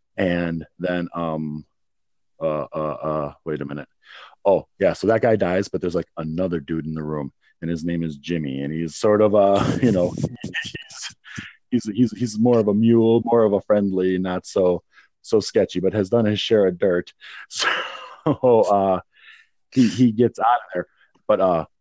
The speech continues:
while that place is burning and there's so much smoke, just for one moment, like, Pinhead, he blinks, okay? And that's it, just a blink, because it was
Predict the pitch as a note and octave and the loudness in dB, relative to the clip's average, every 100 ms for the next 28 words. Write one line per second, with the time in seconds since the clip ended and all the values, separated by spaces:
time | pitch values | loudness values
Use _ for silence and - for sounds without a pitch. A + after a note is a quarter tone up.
0 | _ G2+ A2 A2 G#2 A#2 G#2+ F#2+ F2 F#2+ | _ 0 2 2 0 0 0 -2 -2 0
1 | G2+ A#2+ G2 F2 - G#2 G#2 - - F2 | 2 0 -2 -4 -4 -2 -2 -4 -6 -4
2 | G#2+ - _ _ _ F#2+ F#2 - A#2+ A#2 | -4 -8 _ _ _ -2 -2 -4 -2 0
3 | G#2 G#2 G2 F2+ E2 B1 - - - _ | 0 0 0 0 -2 -8 -16 -20 -20 _
4 | _ _ _ F2+ F2 - - G2 F#2+ G2 | _ _ _ -2 -2 -4 -4 -2 0 -2
5 | - _ E2+ - E2 D2 - - - _ | -6 _ -14 -10 -10 -10 -12 -14 -14 _
6 | _ D2 F2+ F2+ F#2+ - - E2 F#2+ C3 | _ -12 -6 -4 -6 -12 -14 -4 -2 -2
7 | - - _ - - - - A2 C#2 - | -6 -16 _ -20 -18 -10 -2 -2 -2 -14
8 | _ _ _ _ - G#2 G2+ G2 F#2+ - | _ _ _ _ -6 -2 0 2 0 -4